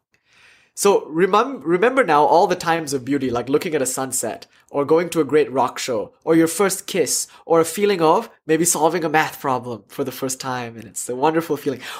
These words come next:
All these experiences of beauty. Note, there was a sense of timelessness to it, no?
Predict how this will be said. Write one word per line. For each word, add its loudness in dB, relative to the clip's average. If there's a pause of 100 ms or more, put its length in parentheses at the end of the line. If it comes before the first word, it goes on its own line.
(100)
All 4
these 2
experiences 0
of -2
beauty. 0 (240)
Note, 2 (100)
there 4
was 4
a -4
sense -2
of 0
timelessness -2
to -8
it, -10
no? -10